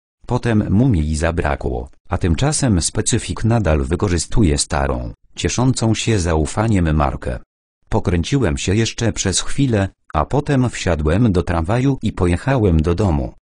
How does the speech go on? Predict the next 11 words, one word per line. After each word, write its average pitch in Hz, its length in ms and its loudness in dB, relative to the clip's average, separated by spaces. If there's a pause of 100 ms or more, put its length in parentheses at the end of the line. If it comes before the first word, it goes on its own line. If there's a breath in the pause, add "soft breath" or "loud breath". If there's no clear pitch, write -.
(240)
Byłem 120 440 2
już 101 300 0
prawie 113 340 0
na 76 200 2
Ursynowie, 76 760 -2 (200)
gdy 90 400 2
zadzwonił 69 540 -2
telefon 60 580 -2
komórkowy. 82 800 -2 (500)
„Witaj, 73 520 -2 (220)
Pawle”, 98 420 0